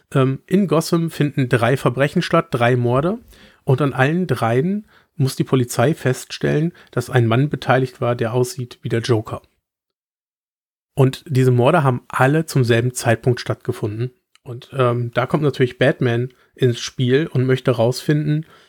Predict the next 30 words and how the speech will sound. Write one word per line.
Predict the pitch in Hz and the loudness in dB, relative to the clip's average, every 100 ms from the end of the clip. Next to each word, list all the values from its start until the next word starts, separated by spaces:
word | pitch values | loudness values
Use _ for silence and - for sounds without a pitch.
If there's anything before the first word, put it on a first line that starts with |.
| _ | _
wie | 120 143 | -2 2
das | 185 - | 2 2
sein | 127 120 151 | 2 2 2
kann, | - 143 151 180 - _ _ _ _ - | 0 0 0 -4 -8 _ _ _ _ 0
ähm, | 127 127 131 139 - | 2 2 -2 -4 -4
dass | 120 - | -4 -2
der | 117 | -6
Ba-, | - - 139 | -8 -4 -2
äh, | |
dass | 123 120 | 0 -2
der | 123 | -4
Joker | 113 123 165 165 143 | -2 -2 0 0 0
an | 120 | 0
drei | 110 117 170 | 0 2 2
verschiedenen | 185 160 147 139 135 | -2 -2 0 0 -2
Stellen | - 123 127 | 0 0 0
zugleich | 127 120 113 117 | -2 -2 -2 -2
jemanden | 123 113 113 117 | -2 -4 -4 -6
umbringt. | 113 113 110 117 _ _ _ _ _ _ _ _ _ _ _ _ _ _ _ _ | -4 -4 -6 -10 _ _ _ _ _ _ _ _ _ _ _ _ _ _ _ _
Wenn | - 131 | 0 2
wir | 139 | 2
zurückblicken | 135 139 170 - - _ - 151 - 180 180 | 0 0 0 -4 -20 _ -2 -2 2 0 2
in | 156 131 | 0 2
den, | 127 123 123 | 2 2 -2
in | - 120 | -2 -2
den | 117 117 - | -2 -4 -4
Darkseid-Krieg, | 120 156 - - 147 147 - _ - - 170 190 - - | -4 -4 -4 -2 -2 -2 -8 _ -10 -6 -6 -6 -16 -8
ähm, | 131 120 120 | -4 -2 -2
und | 131 120 - | -4 -4 -2
alle, | 170 233 165 | -2 0 0